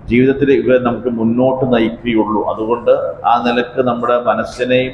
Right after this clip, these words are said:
ഹൃദയത്തേക്കും നല്ല കരുത്തുള്ള ഈമാന്റെ ഭാഗമായി ഉറപ്പിച്ചു നിർത്താൻ നമ്മൾ പരിശ്രമിക്കണം.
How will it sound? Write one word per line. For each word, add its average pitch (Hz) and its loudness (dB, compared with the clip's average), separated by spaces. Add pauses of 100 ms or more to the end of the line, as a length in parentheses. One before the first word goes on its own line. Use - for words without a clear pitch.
(240)
ഹൃദയത്തേക്കും 120 0 (760)
നല്ല 110 2
കരുത്തുള്ള 123 0
ഈമാന്റെ 120 2
ഭാഗമായി 117 2
ഉറപ്പിച്ചു 110 -2
നിർത്താൻ 117 -2
നമ്മൾ 113 -4
പരിശ്രമിക്കണം. 113 -4